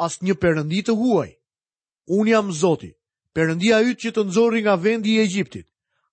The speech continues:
Hap gojën tënde dhe unë do të ta mbush." Ky është një premtim për Izraelin dhe ne duhet ta lëmë ashtu siç është, por në këtë varg gjendet edhe një mësim i madh shpirtëror për ne. Perëndia thot, "Hape gojën tënde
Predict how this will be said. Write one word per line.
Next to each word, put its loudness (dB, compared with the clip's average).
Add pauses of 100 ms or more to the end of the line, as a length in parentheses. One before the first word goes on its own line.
(120)
Hap -2
gojën 2
tënde 2
dhe 2
unë 2
do 4
të -2
ta 2
mbush." -2 (680)
Ky 0
është -2
një 0
premtim 0
për 2
Izraelin 0 (440)
dhe -2
ne 0
duhet 2
ta 6
lëmë 2
ashtu 0
siç -2
është, -4
por 2
në 0
këtë 0
varg 4
gjendet 0
edhe 2
një -2
mësim -2
i 2
madh 0
shpirtëror 0 (360)
për 2
ne. 0 (1160)
Perëndia 2
thot, 2 (540)
"Hape 2
gojën -2
tënde -2